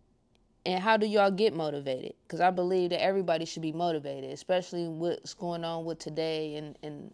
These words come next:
and, you know, just the world, period. It's, it's crazy right now. So, if you're not motivated and, and setting some goals and, and putting steps to move forward to execute them goals, then, I mean, what are we really doing?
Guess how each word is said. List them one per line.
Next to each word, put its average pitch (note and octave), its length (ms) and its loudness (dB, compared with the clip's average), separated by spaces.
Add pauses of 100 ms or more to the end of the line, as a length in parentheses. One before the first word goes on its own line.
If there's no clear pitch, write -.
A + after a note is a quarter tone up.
(100)
and, D3 340 -12 (320)
you F3+ 100 -6
know, D#3+ 220 -4
just E3+ 240 -6
the D#3+ 100 -2
world, E3+ 380 0
period. E3+ 500 -2
It's, E3 220 -6
it's D#3+ 160 -6
crazy G#3 500 -2
right B2+ 220 -6
now. A#2 240 -12
So, C#3+ 400 -4 (320)
if D3 140 -8
you're C4+ 160 -2
not G#3 180 0
motivated F3+ 680 2
and, C#3+ 220 -8
and D3+ 140 -10
setting A3 320 -6
some F3 180 -8
goals F#3+ 480 0
and, C#3+ 220 -8
and D3 320 -10 (140)
putting F3 360 -6
steps - 440 -6 (340)
to D#3 240 -4 (100)
move F3+ 300 -4
forward G3+ 480 0
to F3 320 -2
execute F#3+ 480 -6
them G#3+ 180 -4
goals, G#3+ 480 -2
then, F#3 260 -4 (360)
I - 80 -6
mean, G3 180 -2
what A3+ 160 4
are G#3+ 60 4
we G3+ 100 2
really F#3+ 320 2
doing? F#3 480 -4